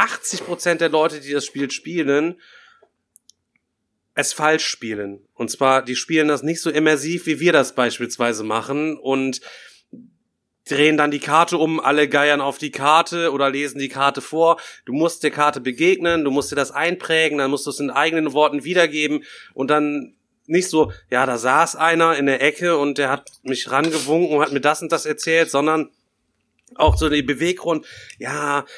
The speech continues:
da, ich bin da in den Raum reingekommen und dann hinten in der Ecke, da huschte schon so einer und weil ich ja auch der Typ bin, der, äh, der Koksüchtige, hab ich gedacht, der will mir vielleicht was verchecken und ich bin halt mal so ein bisschen rübergegangen und hab dann mit dem ein bisschen gesprochen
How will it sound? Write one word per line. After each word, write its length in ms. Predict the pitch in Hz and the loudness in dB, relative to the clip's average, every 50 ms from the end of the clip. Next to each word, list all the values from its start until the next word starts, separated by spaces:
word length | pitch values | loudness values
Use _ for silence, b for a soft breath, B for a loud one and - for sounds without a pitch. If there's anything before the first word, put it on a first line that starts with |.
| B B B B - | B B B B 0
da, 340 | 123 131 131 131 131 117 | 2 2 4 4 2 0
ich 160 | 110 113 - - | -2 -8 -6 -4
bin 120 | 156 156 | 0 0
da 80 | 151 143 | 2 2
in 60 | 139 | 2
den 120 | 139 127 | 0 0
Raum 280 | 117 131 156 185 180 165 | 2 4 4 4 4 2
reingekommen 640 | 151 147 151 151 147 139 - - 151 151 151 147 135 | 2 2 2 0 0 -4 -6 -4 -2 -2 -2 -2 -4
und 100 | 131 127 | -2 -2
dann 100 | 139 123 | -2 -2
hinten 200 | 131 151 156 143 | -2 -4 -4 -2
in 80 | 135 139 | -2 -2
der 120 | 135 123 | 0 0
Ecke, 240 | 151 156 - 165 147 | -2 -2 0 0 0
da 160 | 135 120 113 | 0 0 -2
huschte 260 | 139 185 180 - 160 | -4 -6 -6 -6 -8
schon 220 | - - 156 147 131 | -6 -6 -6 -4 -2
so 100 | 139 131 | 0 0
einer 280 | 127 139 143 143 139 | 2 2 2 2 0
und 80 | 127 123 | 0 0
weil 180 | 135 131 131 | 0 0 -2
ich 100 | 147 - | -2 -2
ja 120 | - 135 127 | -2 0 0
auch 100 | 135 120 | 0 -2
der 140 | 143 135 131 | -2 -4 -4
Typ 260 | - 165 170 - _ | -6 -8 -8 -4 _
bin, 340 | 151 151 151 151 143 B B B B B B - | 2 4 4 4 0 B B B B B B 0
der, 540 | 131 139 139 135 120 131 135 135 135 135 131 | 2 4 4 4 4 4 4 6 6 4 4
äh, 40 | |
der 140 | 117 127 123 | 2 0 -4
Koksüchtige, 680 | - - 170 185 185 - - 156 156 - - 151 135 135 | -2 -4 -4 -4 -4 -4 -4 -4 -4 -2 -4 -2 0 0
hab 80 | 139 | 0
ich 80 | 135 - | -2 -2
gedacht, 220 | 127 139 143 135 | -2 -2 0 0
der 140 | 143 135 120 | 0 -2 0
will 260 | 139 147 147 139 131 | 0 0 0 0 -2
mir 180 | 127 131 139 135 | 0 0 0 0
vielleicht 260 | 139 147 143 139 - | 2 0 0 0 0
was 120 | 139 127 - | -2 -4 -2
verchecken 540 | - 127 - - - 180 185 - 170 156 143 | -4 -2 -2 -2 -2 -2 -4 -2 2 2 4
und 100 | 139 135 | 4 2
ich 100 | - - | 2 0
bin 160 | 151 147 143 | 0 2 2
halt 160 | 143 139 - | 2 2 2
mal 120 | 135 135 123 | 0 0 0
so 100 | 131 139 | 0 0
ein 40 | |
bisschen 220 | 131 139 131 - 135 | 0 0 0 0 0
rübergegangen 720 | 123 139 151 156 156 143 139 135 127 139 139 139 139 135 | 0 2 4 4 2 2 2 0 2 2 2 2 2 2
und 120 | 131 123 131 | 0 0 -2
hab 120 | 135 - | -2 0
dann 120 | 139 131 | 0 0
mit 160 | 127 127 123 135 | 0 0 2 2
dem 240 | 135 131 127 123 | 2 2 2 0
ein 60 | 123 120 | 0 -2
bisschen 240 | 123 - - 131 | -4 -4 -2 -2
gesprochen 720 | 120 120 - - - 127 156 165 - - 156 147 147 143 | -2 -2 -6 -8 -2 0 0 0 0 0 0 0 0 0